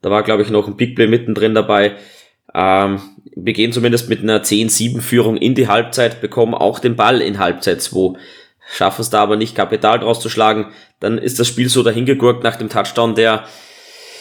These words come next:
der Denver Broncos, vierzehn zehn, immer Punt, Punt, Punt. Ähm, kein schönes Spiel, Defense-lastig. Das haben wir gewusst, dass es so sein wird. Die Broncos ja, äh, Top fünf Defense dieses Jahr,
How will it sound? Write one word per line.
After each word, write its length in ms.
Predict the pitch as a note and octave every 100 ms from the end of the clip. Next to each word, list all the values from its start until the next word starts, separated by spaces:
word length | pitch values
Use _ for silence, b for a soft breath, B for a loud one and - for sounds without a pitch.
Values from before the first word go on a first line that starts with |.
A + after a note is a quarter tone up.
| B B B _
der 100 | A2
Denver 260 | A#2 A2 G#2+
Broncos, 500 | A2+ A2+ A2+ A2+ -
vierzehn 400 | - A#2+ A#2+ A#2
zehn, 360 | A#2+ A#2+ A#2+
immer 280 | A2 A#2 A2
Punt, 280 | - A2 G#2+
Punt, 220 | A2+ G#2
Punt. 460 | A2+ A2 A#2 - -
Ähm, 220 | G2 G#2
kein 240 | G2+ G#2+ B2
schönes 300 | A#2+ A2 G#2+
Spiel, 460 | - A2+ G#2+ G2
Defense-lastig. 1000 | - C3 C3 A#2 G2 G#2+ - A2 G#2+ -
Das 140 | G#2
haben 120 | G#2+ A2
wir 80 |
gewusst, 360 | G#2+ A2 C#3 -
dass 160 | A#2+ A#2+
es 120 | A#2+
so 60 |
sein 260 | - A2+ A2+
wird. 300 | A2+ A2 - b b b -
Die 80 | G#2+
Broncos 400 | G#2+ A2 B2 A2+
ja, 340 | G#2+ G#2+ G2
äh, 140 | - F#2+
Top 220 | A2 G2+
fünf 200 | A#2 G#2
Defense 380 | C3+ C3+ A#2+ -
dieses 280 | A#2+ A2+ A#2
Jahr, 360 | A2+ A2 -